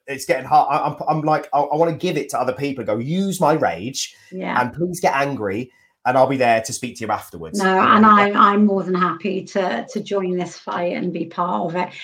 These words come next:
Speaker 2: It's nice to find a group of people with the, you know, like I said, I've got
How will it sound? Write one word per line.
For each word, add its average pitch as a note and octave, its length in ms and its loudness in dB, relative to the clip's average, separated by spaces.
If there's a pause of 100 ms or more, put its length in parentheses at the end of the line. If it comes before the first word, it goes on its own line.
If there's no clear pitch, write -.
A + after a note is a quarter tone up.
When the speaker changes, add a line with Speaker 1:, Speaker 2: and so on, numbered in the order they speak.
(180)
Speaker 2:
It's A3+ 180 2
nice A#3 320 6
to A#3 100 -4
find G3 480 -2 (380)
a G3+ 120 2
group G3 300 0
of F#3 80 -14
people G3 340 -8
with F3+ 260 -8
the, F#3 200 -8 (280)
you F#3 80 -2
know, F3+ 100 4
like F#3 160 4
I - 60 -14
said, F3+ 200 0
I've F3+ 140 2
got G3+ 300 0